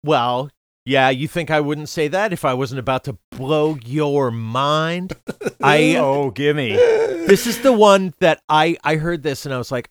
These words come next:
Speaker 1: "Oh, we're doing a show on this t-, very topic." Um, okay. In the Star Wars universe, right? Uh, A New Hope actually happened, right?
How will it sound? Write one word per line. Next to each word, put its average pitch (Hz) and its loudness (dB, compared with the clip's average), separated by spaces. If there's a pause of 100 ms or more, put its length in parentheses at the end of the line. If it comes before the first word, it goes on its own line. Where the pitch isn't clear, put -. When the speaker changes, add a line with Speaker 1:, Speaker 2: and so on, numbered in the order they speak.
Speaker 1:
"Oh, 127 -4
we're 139 -8
doing 131 -8
a 98 -10
show 120 -8
on 87 -12
this 110 -12
t-, - -14
very 104 -8
topic." 98 -14 (680)
Um, 120 -4 (260)
okay. 107 -8 (640)
In 170 -4
the 185 -8
Star 156 -2
Wars 135 -6 (760)
universe, 107 -8 (200)
right? 87 -12 (1080)
Uh, 107 -6
A 147 -6
New 151 -2
Hope 139 -6 (440)
actually 131 -6
happened, 101 -12 (220)
right? 98 -8